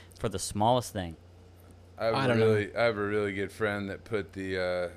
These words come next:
Speaker 2: security system in at the Uvalde School, and, uh, that's a real interesting conversation.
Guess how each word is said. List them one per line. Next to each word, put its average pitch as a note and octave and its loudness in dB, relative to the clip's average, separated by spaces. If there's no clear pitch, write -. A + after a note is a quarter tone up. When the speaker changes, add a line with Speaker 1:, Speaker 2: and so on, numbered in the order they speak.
Speaker 2:
security G2+ -4
system F#2 -8
in F#2 -8
at F#2 -8
the F#2 -10
Uvalde F2+ -4
School, F#2 -8
and, F2 -6
uh, E2+ -6
that's F2+ -8
a F#2 -6
real F2+ -4
interesting F2 -6
conversation. E2 -8